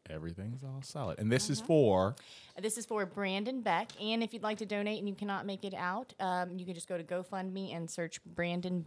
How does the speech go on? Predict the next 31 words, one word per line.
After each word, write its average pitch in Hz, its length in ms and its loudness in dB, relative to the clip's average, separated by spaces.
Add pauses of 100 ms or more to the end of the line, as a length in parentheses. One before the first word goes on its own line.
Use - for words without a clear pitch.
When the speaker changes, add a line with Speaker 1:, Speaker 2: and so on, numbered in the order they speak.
(100)
Speaker 2:
Beck, 190 220 -2 (240)
uh, 170 440 -2
spelled 175 540 -2 (140)
B 202 80 -10 (140)
E 185 220 -6
C 190 340 -2
K, 185 380 -2
Beck. 185 420 -2 (580)
Uh, 175 240 -4
and 185 160 -6
you 190 60 -8
can 202 80 -6
donate 208 300 -6
there. 302 140 -10 (300)
Speaker 1:
Yeah. 147 180 0 (200)
Throw, 135 220 4 (340)
throw 220 140 8
a - 20 10
couple 180 160 6
bucks 113 300 6
there, 110 480 6
um, 98 720 6 (420)
if 110 220 4
you 110 80 4
can. 117 480 2 (640)
Uh, 98 380 6
that's 98 360 0
always, 101 480 6 (400)
always, 147 460 6 (640)
everything 117 260 6
helps. - 460 0